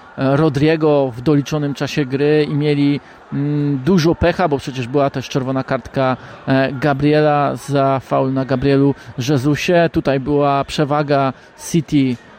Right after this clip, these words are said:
e, dwiema bramkami, ale tak naprawdę to ta przewaga jest coraz mniejsza i ta przewaga w zasadzie,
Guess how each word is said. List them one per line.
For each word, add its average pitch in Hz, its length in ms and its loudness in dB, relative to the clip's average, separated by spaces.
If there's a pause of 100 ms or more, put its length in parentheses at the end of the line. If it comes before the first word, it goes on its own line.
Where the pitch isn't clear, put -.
e, 131 200 2
dwiema 165 400 2
bramkami, 160 540 -2
ale 147 160 0
tak 165 140 -4
naprawdę 151 540 2 (460)
to - 100 -4
ta 156 140 -4
przewaga 147 500 0
jest - 380 -6
coraz 131 600 -2
mniejsza 131 420 -2
i 131 60 -4
ta 196 120 -2
przewaga 156 680 0 (320)
w 131 60 -8
zasadzie, 175 640 2